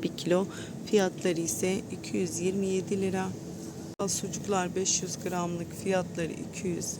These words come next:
yirmi dokuz lira. Torku markasının baton kavurması var. Fiyatları yedi yüz doksan dokuz. Taraklı yarım yağlı eritme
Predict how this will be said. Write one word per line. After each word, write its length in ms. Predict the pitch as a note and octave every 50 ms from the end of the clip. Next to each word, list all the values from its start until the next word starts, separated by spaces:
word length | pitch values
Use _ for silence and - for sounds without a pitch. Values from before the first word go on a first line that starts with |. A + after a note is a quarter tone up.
| - F3+
yirmi 320 | F3+ F#3 F3 F3+ F3 E3 -
dokuz 360 | E3 - - - F3 - - D#3 E3+
lira. 260 | F3 E3+ F3 F3+ F#3 F#3 - - - - - - - - - - - - - - - - - - - - - - - - - - - - - - - - - - - - - - - - - - - -
Torku 420 | - A3+ A3+ A#3 A#3+ B3 - A#3
markasının 960 | A3 G#3+ G3+ G3+ G3+ G3 - - G3+ - - - - F#3+ F#3+ F#3+ G3+ G3 -
baton 320 | F#3 F3 - - - F3 F3+ - - - -
kavurması 680 | F#3+ F3+ F3 F#3 F3 F3+ F3 F3 - - - F3 E3+
var. 220 | E3 E3 E3 F3 F#3 G3+ - - - - - - -
Fiyatları 640 | - - - A3 G#3 G3 F#3+ - - F#3 F3 E3+ E3+
yedi 360 | E3 E3 F3 F#3 E3 - F3+
yüz 300 | F3+ E3 E3 E3 E3 - - - - - - - - - - G3
doksan 400 | F#3+ - - - - F#3 D#3+ D#3
dokuz. 500 | D#3+ - - - - F3+ E3 - - - - - - - -
Taraklı 460 | A#3+ A#3+ A#3+ A#3 A3 A3 G#3+ G#3 G#3+ G3
yarım 340 | G#3+ G#3 G3+ G3 G#3+ G#3 A3
yağlı 360 | G#3 G3+ F#3+ F#3 F3+ F3+ F#3+
eritme 480 | - - G#3 G3 F#3+ F#3 F3 - G3